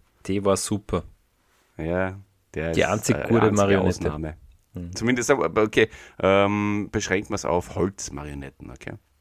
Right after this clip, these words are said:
Speaker 1: Na, einfach, äh, menschliche Marionetten sind immer
Speaker 2: Mhm.
Speaker 1: gruselig, aber so Tiere und vor allem, äh, ja, dieser,
Speaker 2: Ja.
Speaker 1: ähm,
Speaker 2: Okay.
Speaker 1: ja,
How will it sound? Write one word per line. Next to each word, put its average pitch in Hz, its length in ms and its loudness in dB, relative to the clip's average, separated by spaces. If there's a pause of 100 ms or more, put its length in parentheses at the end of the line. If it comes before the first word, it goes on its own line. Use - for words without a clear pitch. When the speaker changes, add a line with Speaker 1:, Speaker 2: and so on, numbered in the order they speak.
(120)
Speaker 1:
Na, 139 560 4
einfach, 131 420 2
äh, 101 420 6
menschliche 107 600 2
Marionetten 104 640 4
sind 104 300 -2
immer 170 280 2
Speaker 2:
Mhm. 92 60 0
Speaker 1:
gruselig, 139 580 2 (640)
aber 98 300 8
so 98 320 4
Tiere 113 580 4
und 101 100 0
vor 95 200 0
allem, 98 400 2
äh, 90 720 0
ja, 185 180 2
dieser, 113 500 0 (720)
Speaker 2:
Ja. 101 360 2
Speaker 1:
ähm, 101 140 0
Speaker 2:
Okay. 92 300 -8 (460)
Speaker 1:
ja, 80 220 -6